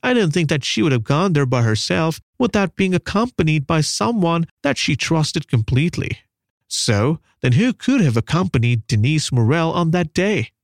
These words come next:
Looking into the victim's personal life was even more difficult for the investigators because she never spoke much about it.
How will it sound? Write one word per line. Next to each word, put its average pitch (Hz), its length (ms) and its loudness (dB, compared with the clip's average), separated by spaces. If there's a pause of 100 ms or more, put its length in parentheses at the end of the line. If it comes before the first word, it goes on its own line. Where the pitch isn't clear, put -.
(280)
Looking 262 320 0
into 226 200 0
the 123 100 0
victim's 107 520 -2
personal 151 480 -2
life 143 420 0 (200)
was 233 180 0
even 233 280 0
more 160 260 2
difficult 156 580 -2
for 117 80 0
the 107 160 0
investigators 135 960 0 (140)
because 240 200 0
she 240 180 -2
never 247 340 0
spoke 196 360 -2
much 151 360 0
about 90 320 -2
it. - 180 -8